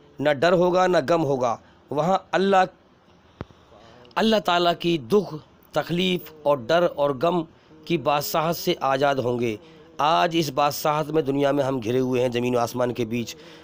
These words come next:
अल्लाह ताला कभी दुख भेजता है, कभी तकलीफ़ भेजता है, कभी गम भेजता है, कभी मौत भेजता है।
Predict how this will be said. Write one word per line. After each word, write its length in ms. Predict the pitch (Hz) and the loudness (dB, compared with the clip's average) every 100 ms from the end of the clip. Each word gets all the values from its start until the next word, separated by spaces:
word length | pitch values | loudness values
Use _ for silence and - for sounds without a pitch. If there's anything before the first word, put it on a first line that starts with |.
| - | -4
अल्लाह 160 | 131 143 | -2 2
ताला 200 | 139 139 | 2 2
कभी 220 | 135 139 | 2 0
दुख 160 | 127 139 | 0 -2
भेजता 340 | 131 131 131 131 | 0 -2 0 0
है, 60 | |
कभी 200 | 131 131 | 0 -2
तकलीफ़ 340 | 127 135 147 127 | -2 -2 -2 0
भेजता 300 | 131 123 135 | -2 0 0
है, 80 | 135 | 0
कभी 200 | 131 127 | -2 0
गम 220 | 139 135 | 0 2
भेजता 340 | 131 123 135 | 0 0 0
है, 80 | 135 | 0
कभी 180 | 139 135 | 0 -2
मौत 260 | 123 143 117 | 2 0 0
भेजता 380 | 131 123 135 | -2 -2 -2
है। 100 | 135 | -2